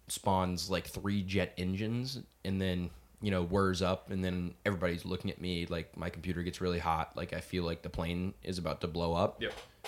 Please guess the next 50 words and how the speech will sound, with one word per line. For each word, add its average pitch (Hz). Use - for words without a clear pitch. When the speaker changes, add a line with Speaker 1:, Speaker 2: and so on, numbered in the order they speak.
Speaker 1:
So 101
Speaker 2:
All 85
your 90
fault -
if -
it -
does. -
Speaker 1:
and 101
then 98
my 95
computer 92
just, 90
like, 87
shut -
down, -
and 95
then 87
I 85
lost 82
the 87
entire 80
episode. -
And 120
I 113
Speaker 2:
Ouch. 101
Speaker 1:
was 101
a-, 107
I 101
was 107
able 110
to 110
recover 98
some 110
of 107
it, 110
but 92
after 101
a 98
long 92
discussion, 90
it -
was 90
just -
not 90
worth 90
posting. -
So -
I 80
did 78
not. 90